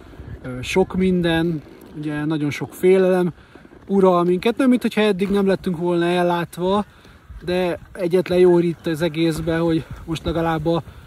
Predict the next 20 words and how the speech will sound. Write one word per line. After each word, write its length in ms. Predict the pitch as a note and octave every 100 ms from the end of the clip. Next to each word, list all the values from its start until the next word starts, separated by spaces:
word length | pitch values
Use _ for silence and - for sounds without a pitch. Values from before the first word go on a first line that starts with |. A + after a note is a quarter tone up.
| - -
a 140 | D#3
covid 480 | - G#3 F3+ E3+ D3 - - -
eltakarodott 760 | E3+ E3+ F3+ - E3+ E3 D#3
a 40 | D#3+
médiából, 920 | E3+ F3+ E3 E3+ E3 D#3+ F3 F3+ F3 - - _ - _ - - -
ez 120 | E3+
most 200 | E3+ -
már 120 | D3
így 80 | D3
megszűnt, 460 | F3+ E3+ - F#3
most 240 | E3 E3+ -
már 220 | D#3+ D3
csak 180 | - D3
a 60 |
háborútól 600 | C#3+ F3 E3 F3 F3 -
és 180 | D#3+ -
annak 340 | E3 E3 D#3 -
következményeitől 1160 | D#3+ D#3 - D#3+ D3+ D#3 D#3 D3+ - D#3+ D#3+ - - - - - - - -
kell 260 | D#3 D#3
félnünk, 760 | C#3 D#3+ E3+ E3+ E3 E3+ F3+